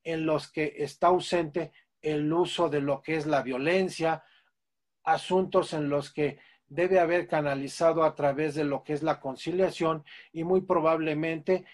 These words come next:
hubieran llegado a un arreglo por-, y por consiguiente a lo que es la conciliación del caso, lo que permitiría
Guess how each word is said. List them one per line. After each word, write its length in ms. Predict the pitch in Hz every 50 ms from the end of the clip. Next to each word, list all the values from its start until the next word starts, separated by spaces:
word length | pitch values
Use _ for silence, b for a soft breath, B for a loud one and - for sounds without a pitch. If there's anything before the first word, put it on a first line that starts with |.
| B B B
hubieran 420 | - 165 151 165 170 170 175 165
llegado 580 | 151 151 147 135 143 156 156 156 156 147 - - _
a 160 | - 131 135
un 340 | 139 143 147 151 156 - _ _ _ _
arreglo 640 | - 135 127 127 151 165 165 151 165 190 214 220 220 b b b b b b -
por-, 160 | 156 156 -
y 120 | - 175 160
por 220 | - 156 147 -
consiguiente 760 | - 180 185 180 - 180 151 151 156 160 160 147 - 175 - -
a 100 | - 147
lo 200 | 139 143 131 -
que 100 | - 156
es 180 | 156 147 139 147
la 280 | 147 147 151 156 156
conciliación 1040 | - 160 147 139 - - - 147 139 143 147 143 139 - - 147 139 135 135 135 - b b b b b -
del 260 | 139 143 131 120 _
caso, 380 | - 139 127 120 - - 127
lo 160 | 135 147 143 -
que 100 | 151 143
permitiría 760 | 143 147 139 139 143 143 139 - 151 143 151 160 170 175 165